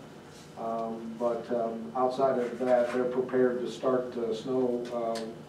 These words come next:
services about three in the morning tomorrow morning. And, uh, we've got all five vehicles ready to go. They're all fixed and they're all ready to go. So the three big dumps and the two pickups. Um,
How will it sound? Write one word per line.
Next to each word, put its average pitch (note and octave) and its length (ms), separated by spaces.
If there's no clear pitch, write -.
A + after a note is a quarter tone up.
services B2+ 540
about A#2 320
three C3+ 160
in C3 80
the B2 80
morning A#2 480
tomorrow A#2 380
morning. A2 280
And, A#2 240
uh, A#2 140
we've A#2 200
got B2 120
all B2+ 320
five A#2+ 320
vehicles A#2 520
ready B2 220
to A#2+ 120
go. A2+ 340
They're A2+ 140
all A2+ 260
fixed C3 380
and A2 120
they're A2 160
all A2+ 200
ready A#2 240
to A2+ 80
go. A2 160
So A2+ 160
the A2+ 80
three A#2 220
big A#2+ 400
dumps B2+ 340
and G#2+ 160
the G#2 60
two A#2 180
pickups. A2+ 440
Um, - 80